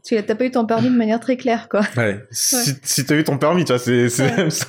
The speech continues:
Speaker 2: en fait.
Speaker 1: Ouais, et encore, c'était
Speaker 2: Et
Speaker 1: ton
Speaker 2: encore,
Speaker 1: permis.
Speaker 2: ouais.
Speaker 1: Ouais.
Speaker 2: Alors, parallèlement, Ivana, euh, t'as pas mal de responsabilités aussi. Euh, t'es notamment membre du C A,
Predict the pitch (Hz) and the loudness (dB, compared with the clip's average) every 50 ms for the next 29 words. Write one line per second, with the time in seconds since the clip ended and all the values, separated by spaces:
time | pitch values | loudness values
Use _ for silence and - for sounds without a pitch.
0 | - 185 - - - - 254 269 285 269 - 247 247 247 - 359 330 302 - 277 | -2 -4 -4 -2 -2 0 2 2 2 2 2 2 0 0 2 0 0 0 0 0
1 | 240 - - 247 233 226 240 240 196 254 277 311 294 233 226 226 214 214 208 202 | 0 2 2 2 0 0 0 0 0 0 0 -2 0 2 2 2 2 0 -2 -2
2 | 202 240 - - - - - - - - - - - - - - - - - 107 | -2 -4 -6 -10 -14 -16 -18 -20 -20 -16 -14 -12 -10 -10 -10 -10 -10 -4 -2 0
3 | 117 113 - - 131 151 170 180 175 165 165 160 143 117 113 110 113 143 160 139 | 0 0 -2 0 0 2 2 2 2 2 2 2 2 2 2 2 2 0 0 -2
4 | 80 90 98 98 95 95 95 95 95 95 92 95 123 - _ _ _ _ _ _ | 0 2 4 4 6 6 6 6 4 2 0 -2 -12 -20 _ _ _ _ _ _
5 | _ _ _ _ _ - - 90 92 92 92 92 90 92 - - 135 160 175 156 | _ _ _ _ _ -4 -2 0 2 2 2 2 0 0 -2 -2 -2 -2 0 0
6 | 135 127 - - 123 - 123 113 107 104 - - 202 175 - - - 226 233 139 | 0 -2 -2 -2 -4 -2 -2 -4 -4 -4 -2 -2 -2 0 0 -2 -4 -2 -2 -2
7 | - - 95 90 90 90 90 87 90 90 92 90 90 92 95 - _ _ _ _ | -2 0 0 0 0 0 0 0 0 0 0 0 -2 -4 -6 -8 _ _ _ _
8 | _ - - 92 90 - 92 92 95 95 92 92 92 87 90 - - - 101 101 | _ -6 -4 -4 -2 -2 -2 -2 0 0 0 0 -2 -4 -6 -8 -4 -2 0 2
9 | 104 104 104 | 0 0 -2